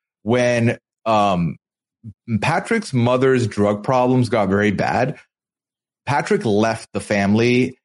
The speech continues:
and then Matthew stayed behind and took care of their mother. And when they were between the age of seven and thirteen, the three of them, Patrick,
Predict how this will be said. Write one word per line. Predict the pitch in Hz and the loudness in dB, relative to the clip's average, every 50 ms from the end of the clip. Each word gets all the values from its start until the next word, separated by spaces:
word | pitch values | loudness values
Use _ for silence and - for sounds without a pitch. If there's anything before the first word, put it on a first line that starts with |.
| _ _ _ | _ _ _
and | 110 110 | -4 -2
then | 113 113 107 107 | 0 2 2 2
Matthew | 110 123 135 151 165 - 185 180 | 2 2 -2 -4 -2 0 0 0
stayed | 156 - - 135 123 127 127 117 | 0 0 -2 0 0 0 0 0
behind | 117 107 92 - 113 110 107 107 104 - | -2 -2 -2 -2 0 0 2 2 0 0
and | - 104 95 95 | 0 0 -2 -2
took | - 110 104 104 | -2 -4 -6 -6
care | - - 117 107 101 101 98 95 - | -6 -4 -2 0 0 0 0 -2 -2
of | - 98 98 95 95 92 87 85 - | -2 0 0 0 0 0 -2 -4 -6
their | - 95 90 | -4 -2 0
mother. | 95 101 98 90 - - - - - - _ _ _ _ _ _ _ | 2 2 0 0 -2 -4 -6 -6 -8 -12 _ _ _ _ _ _ _
And | 101 110 107 101 101 98 95 95 92 - - _ _ _ _ _ _ _ | -4 -2 -2 0 0 0 2 0 0 -2 -4 _ _ _ _ _ _ _
when | 101 117 123 120 117 117 113 107 | -2 -2 0 0 2 2 2 2
they | 104 120 120 120 | 2 2 2 2
were | 113 113 117 117 113 113 107 | 2 2 2 2 2 2 2
between | 98 107 107 - 139 135 | 0 -2 -2 0 0 2
the | 135 127 | 2 2
age | 127 135 127 | 2 2 0
of | 127 123 - | -2 -2 -4
seven | - - 135 127 127 143 139 | -6 -4 -2 -2 0 0 0
and | 135 127 120 - | 0 0 -2 -2
thirteen, | - 123 120 120 - - 156 139 123 117 98 95 | -2 -2 -2 -2 -2 -2 0 0 0 0 0 0
the | 101 107 | -2 -4
three | 104 - - 139 165 170 | -4 -4 -4 0 0 2
of | 147 117 98 | 2 0 0
them, | 104 107 101 95 92 | 0 0 0 0 0
Patrick, | - - 117 110 104 - - 117 107 104 104 - | -2 -2 -2 -2 -2 -2 -2 -2 -2 -2 -4 -6